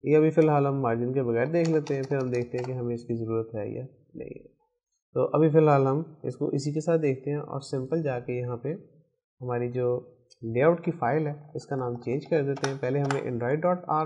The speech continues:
dot layout लिखा था, अब हम लिखेंगे r dot layout dot और यहाँ पे हमने जो नई फाइल बनाई है लिस्ट आइटम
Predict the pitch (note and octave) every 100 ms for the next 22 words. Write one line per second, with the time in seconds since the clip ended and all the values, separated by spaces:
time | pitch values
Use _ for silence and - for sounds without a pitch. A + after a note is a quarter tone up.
0 | D#3+ D#3+ E3 E3 D#3+ D#3 E3 E3 E3+ C#3
1 | C#3+ C#3 C#3 D3 D#3 - - B2 C#3+ D#3
2 | D3 E3+ - - - - - - - -
3 | B2 C3 D3+ E3 - _ _ _ - B2
4 | E3 - _ _ - C3+ D3 D#3 D#3 D#3
5 | C#3 C#3 C#3 C3 C3+ C3+ C3 C3 B2 B2
6 | B2 B2 A#2+ A#2 D3